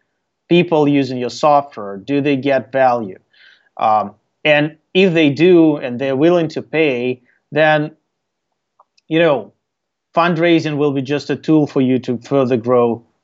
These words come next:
uh, the business. But in general,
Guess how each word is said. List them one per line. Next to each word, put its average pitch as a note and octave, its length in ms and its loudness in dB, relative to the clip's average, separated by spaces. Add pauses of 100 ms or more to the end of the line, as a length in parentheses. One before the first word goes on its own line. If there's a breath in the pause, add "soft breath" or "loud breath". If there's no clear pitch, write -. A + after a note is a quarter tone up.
(100)
uh, A2 280 2 (200)
the A2+ 120 -6
business. C#3+ 540 0 (480)
But D3+ 400 0 (420)
in F3 140 0
general, F#3 640 -2